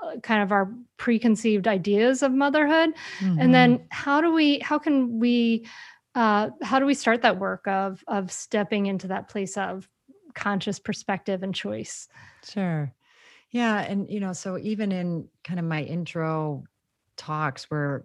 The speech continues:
Speaker 2: you know, women maybe are just hearing this for the first time, like, you know, a first step I invite,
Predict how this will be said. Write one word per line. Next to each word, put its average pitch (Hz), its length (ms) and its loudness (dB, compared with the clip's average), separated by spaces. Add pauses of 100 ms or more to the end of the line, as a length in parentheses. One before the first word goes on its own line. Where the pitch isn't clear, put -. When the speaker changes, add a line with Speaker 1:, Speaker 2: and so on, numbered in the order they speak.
Speaker 2:
you 160 120 -6
know, 156 120 -2
women 151 360 -4
maybe 147 260 -4
are 143 80 -4
just 139 220 -10
hearing 160 240 -4
this 147 120 -4
for - 140 -10
the 147 120 -6
first 151 280 -8
time, 165 320 -2
like, 151 240 -6 (140)
you 180 80 -4
know, 160 120 0
a 156 60 -2
first 180 280 -6
step 170 280 -4
I 147 280 -4 (640)
invite, 160 760 -2